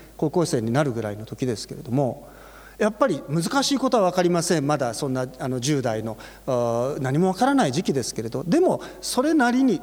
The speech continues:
高校生なりに、「いや、恵み教会この先どうなっていってしまうんだろう」と。「これから教会建てますよ」っていう時に牧師が病気で倒れちゃって、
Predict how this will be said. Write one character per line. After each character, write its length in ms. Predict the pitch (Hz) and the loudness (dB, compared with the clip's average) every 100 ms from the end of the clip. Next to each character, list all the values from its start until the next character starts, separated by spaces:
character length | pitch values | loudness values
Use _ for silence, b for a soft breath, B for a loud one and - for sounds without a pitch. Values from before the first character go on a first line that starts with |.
| - | -2
高 180 | 254 254 | -2 -2
校 220 | 302 277 | -2 0
生 200 | 262 180 | 2 2
な 140 | 156 | 2
り 140 | 170 131 | 2 2
に、 240 | 165 131 B B B | 2 2 B B B
「い 60 | 220 | -4
や、 100 | 196 - - | -4 -6 -4
恵 140 | 156 | 0
み 220 | 180 247 | 2 2
教 200 | 254 269 | 2 -2
会 240 | 262 220 185 | -2 -2 -2
こ 140 | - | 0
の 80 | 202 | 0
先 240 | 226 226 | 0 0
ど 120 | 147 180 | 0 0
う 120 | 349 | 2
な 120 | 370 | 0
っ 20 | |
て 140 | - 226 | 2 0
い 20 | |
っ 20 | |
て 160 | 220 214 | 2 2
し 100 | 196 | 4
ま 120 | 170 | 4
う 40 | |
ん 40 | 170 | 4
だ 100 | 147 | 2
ろ 120 | 123 | 0
う」 40 | |
と。 80 | - B B B | -2 B B B
「こ 120 | - 285 | -12 -8
れ 100 | 269 | -6
か 160 | 233 | -4
ら 140 | 208 196 | -4 -4
教 260 | - 208 | -2 -2
会 220 | 202 202 | 0 -2
建 140 | 196 185 | -2 0
て 100 | 202 | 0
ま 140 | 202 | 0
す 100 | 196 | 2
よ」 80 | 175 | 0
っ 20 | |
て 120 | 156 165 | 2 0
い 20 | |
う 60 | |
時 180 | 156 156 | 2 0
に 80 | 151 | 2
牧 220 | 156 175 | 2 0
師 100 | - | 0
が 100 | 160 | 2
病 160 | 143 156 | 2 2
気 80 | 165 | 0
で 80 | 160 | 0
倒 200 | 160 165 | 2 2
れ 120 | 165 | 2
ち 100 | - | 0
ゃ 40 | |
っ 20 | 123 | -2
て、 320 | - 143 | 0 0